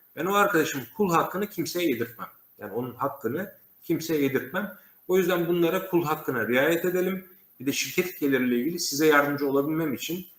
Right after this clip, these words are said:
bu hususlara dikkat edelim arkadaşlar.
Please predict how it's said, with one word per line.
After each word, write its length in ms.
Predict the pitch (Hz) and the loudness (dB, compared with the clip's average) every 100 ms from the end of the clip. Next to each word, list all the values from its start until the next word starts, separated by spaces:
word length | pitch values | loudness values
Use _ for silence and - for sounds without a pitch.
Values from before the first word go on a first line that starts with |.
| _ _ - | _ _ 2
bu 260 | 170 170 165 | 6 6 4
hususlara 520 | 135 - 135 143 156 | -4 -2 0 2 2
dikkat 280 | 135 147 117 | 0 0 2
edelim 300 | 110 104 107 | 2 2 0
arkadaşlar. 680 | 101 110 104 - 180 185 | -4 -2 -4 -4 -4 -4